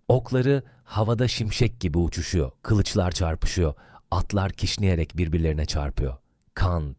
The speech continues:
ter, toz. Savaş alanı bir cehenneme dönüşüyor. Ve Moğollar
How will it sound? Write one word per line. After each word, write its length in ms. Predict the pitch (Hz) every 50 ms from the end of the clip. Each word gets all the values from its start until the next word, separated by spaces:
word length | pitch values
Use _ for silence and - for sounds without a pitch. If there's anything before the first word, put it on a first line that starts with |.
| _
ter, 340 | - 90 90 85 85 85 80
toz. 640 | 76 - - - 87 85 82 82 76 - - - - _ _ _ _ _ _ _
Savaş 440 | - - - 98 95 113 123 - 107
alanı 400 | 95 82 85 80 87 101 113 - 110
bir 220 | 71 76 92 98
cehenneme 640 | 87 80 92 87 82 87 90 87 90 90 95 92 78
dönüşüyor. 480 | 82 78 73 73 - - 90 80 67 - _ _ _ -
Ve 180 | 82 101 104 92
Moğollar 840 | 85 85 87 95 95 92 90 82 80 78 76 80 85 - - _